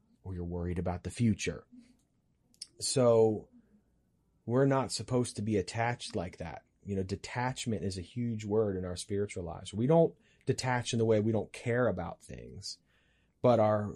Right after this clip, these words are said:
we get to a point where God helps us detach in a way that we rely on him so much that our joy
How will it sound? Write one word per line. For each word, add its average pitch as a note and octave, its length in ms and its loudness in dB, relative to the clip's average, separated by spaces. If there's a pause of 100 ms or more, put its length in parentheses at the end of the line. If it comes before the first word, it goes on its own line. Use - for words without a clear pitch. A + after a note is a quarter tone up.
(140)
we A2 140 -2
get A2+ 260 -2
to C3 100 0
a G#2+ 40 0
point A2 300 0 (160)
where G2 240 -4
God G#2 460 0
helps F#2+ 380 -6
us F2+ 140 -8
detach F#2+ 580 -10
in F#2 80 -2
a F#2 60 -2
way F#2+ 300 -2
that F2+ 240 -4
we A#2 260 -2
rely G#2 380 -2
on F#2 180 -4
him D3+ 360 0
so G2 260 -4
much F2+ 480 -6 (440)
that G#2 420 0 (800)
our G#2 380 2 (320)
joy G2+ 800 -2